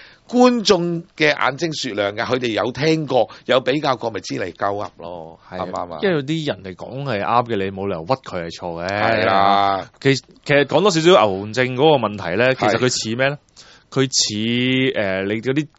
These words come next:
Speaker 2: 期指嗰啲，誒，未平倉合約。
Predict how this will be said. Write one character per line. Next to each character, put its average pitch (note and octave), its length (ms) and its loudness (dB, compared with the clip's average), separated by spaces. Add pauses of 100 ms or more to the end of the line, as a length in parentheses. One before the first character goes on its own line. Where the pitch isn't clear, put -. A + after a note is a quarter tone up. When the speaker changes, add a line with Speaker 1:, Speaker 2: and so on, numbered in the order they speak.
(160)
Speaker 2:
期 F#2 440 -6 (200)
指 - 120 -8 (220)
嗰 C3 80 0
啲， C#3 340 0 (560)
誒， A2+ 520 2
未 A2 100 0
平 G#2 180 -12
倉 C3 400 0
合 A2 180 -12
約。 G#2+ 200 -2